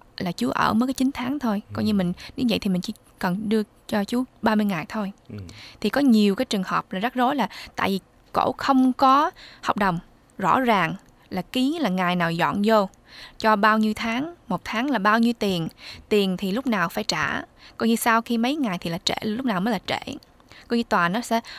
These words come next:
Speaker 1: hỏi kỹ càng là tại cái chuyện mà đuổi nhà nó rất là nghiêm trọng, chứ không phải là, là ai muốn đuổi đuổi. Tại vì lúc đầu tiên á, cổ nói á, à, trước khi mà cổ tới văn phòng Kathy, cổ nói là có, có lần cổ,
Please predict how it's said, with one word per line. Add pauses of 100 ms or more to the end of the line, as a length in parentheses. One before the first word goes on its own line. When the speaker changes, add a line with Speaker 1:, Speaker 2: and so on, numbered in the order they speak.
Speaker 1:
hỏi (360)
kỹ
càng
là
tại
cái
chuyện
mà
đuổi
nhà
nó
rất
là
nghiêm
trọng,
chứ
không
phải
là, (360)
là (200)
ai
muốn
đuổi
đuổi.
Tại
vì
lúc
đầu
tiên
á,
cổ
nói
á, (420)
à,
trước
khi
mà
cổ
tới
văn
phòng
Kathy,
cổ
nói
là
có, (260)
có
lần
cổ,